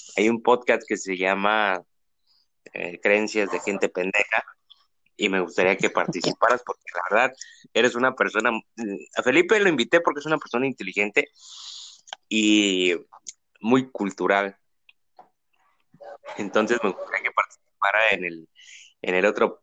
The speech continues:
podcast que es de Creencias de Gente Pendeja, porque también es muy sarcástico y es, tiene un humor negro. A-, ahorita no lo demuestra porque aquí es muy cultural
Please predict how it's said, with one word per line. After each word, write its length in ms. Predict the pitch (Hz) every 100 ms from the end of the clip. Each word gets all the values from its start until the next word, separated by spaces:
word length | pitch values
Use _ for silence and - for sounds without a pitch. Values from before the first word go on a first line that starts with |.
| _
podcast 460 | 110 110 107 101 -
que 160 | 98
es 120 | 95 92
de 360 | 101 95 87 -
Creencias 440 | 90 92 92 98
de 80 | 87
Gente 260 | 90 87 90
Pendeja, 540 | 98 101 95 104 117 - - - - _ _ _
porque 320 | - 98 101 98
también 300 | 101 113 120
es 100 | 110
muy 200 | 120 117
sarcástico 920 | 113 - 117 - 110 - 107 101 - _ _ _ -
y 300 | 95 92 95
es, 160 | 90 _
tiene 180 | 101 101
un 120 | 104
humor 280 | 101 98 95
negro. 400 | 110 123 104 104 _
A-, 140 | 104 - -
ahorita 360 | 110 156 160
no 120 | 190 185
lo 140 | 190
demuestra 600 | 147 135 160 156 170 175
porque 520 | - - 98 95 90 - - _ _ - -
aquí 260 | 101 - 131
es 100 | 117
muy 140 | 127
cultural 640 | 127 110 110 110 120 127